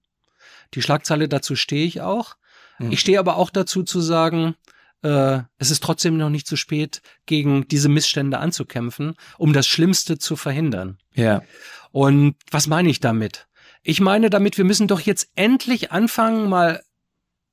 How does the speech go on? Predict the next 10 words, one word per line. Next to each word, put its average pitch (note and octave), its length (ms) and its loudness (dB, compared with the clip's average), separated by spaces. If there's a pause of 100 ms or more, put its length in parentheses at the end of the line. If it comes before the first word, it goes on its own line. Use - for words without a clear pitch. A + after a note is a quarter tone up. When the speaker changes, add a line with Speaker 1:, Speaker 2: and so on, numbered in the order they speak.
Speaker 1:
das E3+ 260 0
zu E3+ 180 2
beenden, F#3+ 600 0
dass D#3 180 0
wir E3 80 2
nur G3 220 4
über F#3 180 2
die E3 140 0
Begrifflichkeit - 840 -4
Clankriminalität, F#2+ 1000 -10